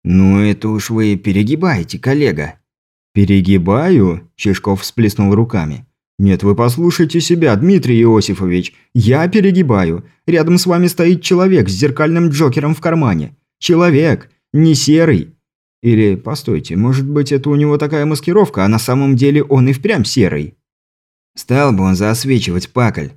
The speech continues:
На сторону Андрея под натиском Чешкова начал склоняться даже Раптор. О,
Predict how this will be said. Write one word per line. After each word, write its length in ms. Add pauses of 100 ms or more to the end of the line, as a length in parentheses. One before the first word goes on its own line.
(140)
На 160
сторону 400
Андрея 420
под 180
натиском 460
Чешкова 720 (100)
начал 360
склоняться 600
даже 380
Раптор. 520 (600)
О, 840